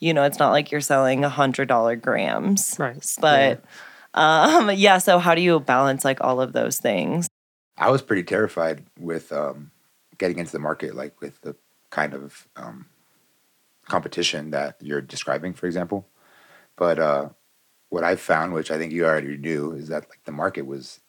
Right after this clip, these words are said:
Speaker 3: the market's constantly looking for what you're describing, like, a small business that really cares about what they're doing, that cares about their experience,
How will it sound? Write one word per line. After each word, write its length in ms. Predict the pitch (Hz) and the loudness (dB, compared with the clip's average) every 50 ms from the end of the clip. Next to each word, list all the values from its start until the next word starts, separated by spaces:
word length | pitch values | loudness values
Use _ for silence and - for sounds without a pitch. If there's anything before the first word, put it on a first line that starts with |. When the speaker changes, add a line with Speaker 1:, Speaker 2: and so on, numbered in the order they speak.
| _ _ _ | _ _ _
Speaker 3:
the 60 | - 82 | -12 -8
market's 320 | 87 104 - 117 - - | -6 -6 -6 -8 -10 -12
constantly 540 | - - - - 113 110 - - 95 92 82 | -12 -8 -4 -2 -2 -2 -2 -4 -6 -4 -4
looking 380 | 80 85 85 - 80 78 76 | -2 -2 -4 -4 -6 -10 -10
for 380 | 71 - - 80 76 73 73 - _ _ _ _ _ _ | -10 -8 -6 -6 -4 -6 -6 -10 _ _ _ _ _ _
what 140 | 87 85 80 | -4 -4 -4
you're 100 | 80 76 | -4 -8
describing, 520 | 67 67 - - 92 - - - - - - | -8 -8 -10 -10 -12 -12 -14 -18 -20 -20 -20
like, 180 | - - - - | -20 -20 -18 -12
a 20 | - | -10
small 400 | - - 90 87 90 90 87 82 | -10 -4 0 2 2 2 2 2
business 480 | 73 90 87 80 87 87 85 80 - - | 0 -2 -4 -4 -4 -6 -6 -6 -8 -8
that 200 | - 69 67 62 | -8 -8 -8 -6
really 200 | 85 90 87 80 | -4 -4 -4 -4
cares 240 | - - 90 87 73 | -4 -4 -4 -4 -2
about 160 | 82 82 82 | -2 -2 -2
what 140 | 82 78 - | -2 -4 -6
they're 100 | 76 71 | -10 -6
doing, 400 | 69 85 87 92 92 90 87 80 | -4 -2 0 0 0 -2 -2 -6
that 100 | - - | -10 -10
cares 220 | - 92 90 80 85 | -6 -4 -4 -4 -4
about 300 | 73 73 71 76 - - _ _ _ _ _ _ _ _ - | -6 -6 -6 -8 -10 -12 _ _ _ _ _ _ _ _ -2
their 180 | 92 104 101 | 0 0 0
experience, 840 | 95 - - - - 98 95 95 95 92 92 92 90 - - - - | 0 -2 -6 -8 -4 -2 -2 -2 -2 -2 -4 -6 -8 -10 -12 -14 -16